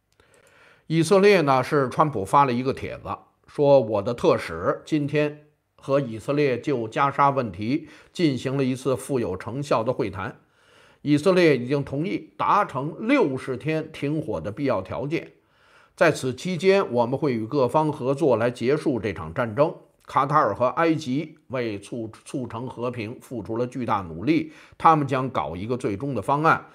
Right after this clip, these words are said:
啊，这个呢，希望哈马斯能接受这项协议，因为情况不会好转，只会恶化。呃，他说呢，和以色列这次谈判是一个漫长而富有成效的。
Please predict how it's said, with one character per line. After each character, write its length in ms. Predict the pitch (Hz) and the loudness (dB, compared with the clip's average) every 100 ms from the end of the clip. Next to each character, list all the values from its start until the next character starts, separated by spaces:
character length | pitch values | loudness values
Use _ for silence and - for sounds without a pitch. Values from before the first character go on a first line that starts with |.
| _ - _ | _ -20 _
啊， 220 | - 95 92 | -8 -6 0
这 160 | 151 131 | 2 4
个 120 | 110 | 2
呢， 120 | 110 | -4
希 200 | 110 147 | -4 0
望 160 | 139 110 | 0 4
哈 120 | - | 2
马 160 | 117 | 2
斯 200 | 87 139 | -2 -4
能 200 | 131 123 | -4 -4
接 240 | 135 175 170 | -2 2 2
受 220 | 160 113 | 2 0
这 100 | 104 | -2
项 220 | 95 92 | -6 -8
协 220 | 90 87 | -10 -8
议， 280 | 104 127 - - | -4 -4 -6 -6
因 100 | 143 | -4
为 140 | 135 | -2
情 240 | 131 107 123 | -4 -8 -2
况 340 | 143 101 82 - | 0 0 -6 -8
不 140 | 143 | -6
会 240 | 143 117 | -4 -6
好 340 | 92 - 92 156 | -8 -8 -4 -4
转， 340 | 156 69 82 | -4 -10 -12
只 200 | - 64 | -14 -14
会 260 | - 131 110 - | -6 -6 -6 -4
恶 240 | 220 143 | -2 -2
化。 240 | - 71 - _ _ _ _ _ _ _ _ _ _ _ _ _ _ _ _ _ _ _ _ _ _ _ | -6 -14 -16 _ _ _ _ _ _ _ _ _ _ _ _ _ _ _ _ _ _ _ _ _ _ _
呃， 320 | - 170 156 147 | 2 6 6 8
他 180 | 220 | 8
说 220 | 202 196 185 | 10 10 8
呢， 160 | 156 | 8
和 140 | 143 165 | 6 4
以 120 | 120 | 4
色 140 | 113 | 4
列 160 | 160 151 | 6 6
这 140 | 139 | 4
次 120 | 135 | 0
谈 240 | 123 110 120 | -2 -4 -4
判 220 | 120 117 | -2 -2
是 100 | 104 | -2
一 140 | 113 | -4
个 100 | 113 | -2
漫 320 | 131 151 147 90 | 0 4 4 2
长 300 | - 95 104 | -8 -8 -4
而 180 | 113 | -4
富 220 | 117 - 104 | -4 -6 -8
有 160 | 76 | -8
成 300 | 78 - 78 | -10 -14 -14
效 320 | 98 120 71 | -8 -6 -8
的。 60 | - | -14